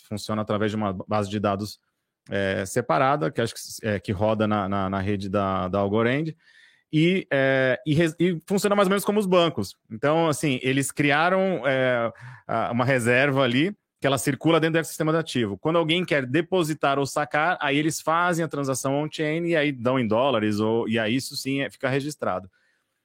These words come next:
É, se isso é bom ou ruim, eu, isso eu acho que é uma discussão pro, é pra um outro debate. Mas, é,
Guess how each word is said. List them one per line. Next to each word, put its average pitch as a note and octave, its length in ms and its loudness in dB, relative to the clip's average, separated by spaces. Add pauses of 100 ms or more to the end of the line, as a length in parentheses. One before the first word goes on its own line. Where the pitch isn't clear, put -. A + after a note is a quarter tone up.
(200)
É, A#2 440 0
se - 160 -4
isso D#3+ 160 -2
é C#3+ 40 2
bom C3+ 240 2
ou C#3 60 0
ruim, C3 220 0
eu, D3 180 0
isso C3+ 240 -2
eu C#3 80 0
acho C3 100 -4
que - 60 -8
é - 20 -2
uma C3+ 120 0
discussão B2+ 400 -4
pro, C3 180 -4
é A#2 60 -18
pra B2+ 100 0
um C3 60 4
outro E3 180 2
debate. C3+ 540 0 (320)
Mas, B2+ 600 0
é, A2+ 640 2